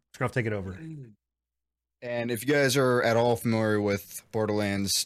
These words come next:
Speaker 3: two, I think, I don't know if Borderlands three had Tiny Tina in it, but Borderlands two, you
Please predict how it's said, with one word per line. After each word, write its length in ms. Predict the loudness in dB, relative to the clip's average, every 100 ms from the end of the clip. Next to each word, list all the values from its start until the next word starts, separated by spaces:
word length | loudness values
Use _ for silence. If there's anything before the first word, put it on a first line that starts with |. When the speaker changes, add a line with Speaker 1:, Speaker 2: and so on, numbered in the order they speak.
| -4
Speaker 3:
two, 320 | -2 0 0
I 60 |
think, 180 | -2 0
I 80 | 0
don't 120 | 0
know 100 | -2
if 60 | -2
Borderlands 380 | -2 -2 -2 -2
three 160 | -2
had 100 | -2
Tiny 220 | -2 -4 -4
Tina 280 | -4 -4
in 100 | -4
it, 140 | -6 -4
but 200 | -4 0
Borderlands 400 | 0 0 0 0
two, 140 | 0
you 160 | 0